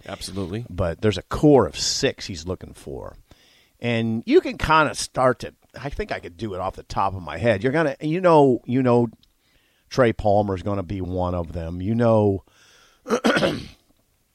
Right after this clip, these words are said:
Speaker 2: you know, Marcus Washington is gonna be one of them. You know, Omar Manning is gonna be one of them. So there's three. You know, Oliver Martin's probably gonna be one of them. That's four. You know, Isaiah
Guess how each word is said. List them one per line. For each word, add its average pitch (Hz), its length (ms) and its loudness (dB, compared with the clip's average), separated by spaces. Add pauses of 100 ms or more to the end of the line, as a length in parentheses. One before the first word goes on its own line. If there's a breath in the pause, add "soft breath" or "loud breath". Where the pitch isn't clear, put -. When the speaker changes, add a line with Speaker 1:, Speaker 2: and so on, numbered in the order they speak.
(280)
Speaker 2:
you 104 120 -4
know, 101 160 2
Marcus 92 340 -2
Washington 95 760 0
is 90 140 -8
gonna 92 180 -4
be 90 120 -4
one 87 260 -4
of 85 140 -8
them. 82 260 -8
You 98 80 -4
know, 98 320 2 (1000 soft breath)
Omar 101 360 2
Manning 92 480 -4
is 90 140 -4
gonna 92 240 -4
be 90 140 -8
one 90 260 -4
of 90 100 -6
them. 90 140 -10
So 110 140 -2
there's 113 240 2
three. 104 240 -6
You 101 100 -6
know, 110 160 -2
Oliver 107 400 4
Martin's 90 420 -2
probably 90 300 -4
gonna 87 200 -8
be 85 120 -8
one 85 200 -6
of 90 80 -6
them. 92 140 -6
That's 90 220 -10
four. 104 260 -2
You 95 60 -6
know, 110 120 0
Isaiah 90 420 -4